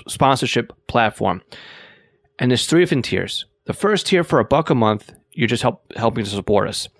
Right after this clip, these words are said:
And really, at the Patreon takes theirs, we're only getting pennies on a dollar, to be honest with you. At three dollars a month, you're gonna get the podcast delivered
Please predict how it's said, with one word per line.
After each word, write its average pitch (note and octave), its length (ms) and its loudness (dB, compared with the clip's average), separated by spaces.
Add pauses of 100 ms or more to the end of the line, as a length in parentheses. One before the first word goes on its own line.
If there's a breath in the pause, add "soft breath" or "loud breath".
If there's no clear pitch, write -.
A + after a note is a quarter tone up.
(120 soft breath)
And B2 120 2
really, D3 240 4
at B2 100 -4
the A2 60 -2
Patreon B2+ 420 0
takes A2+ 280 -2
theirs, G#2+ 360 2
we're A#2 200 4
only B2+ 160 2
getting A2+ 260 0
pennies G2+ 400 0
on F#2 100 0
a F2+ 60 2
dollar, F2+ 320 0
to F#2+ 60 -10
be G2 80 -2
honest F2+ 260 -2
with F#2+ 160 -6
you. - 80 -4 (1120 loud breath)
At A#2 160 2
three F3+ 160 2
dollars F3+ 280 4
a D#3+ 40 0
month, D3 340 0
you're A#2 220 4
gonna E3+ 160 2
get C3 240 -2
the G#2 80 -2
podcast G#2 760 0 (160)
delivered G#2 500 2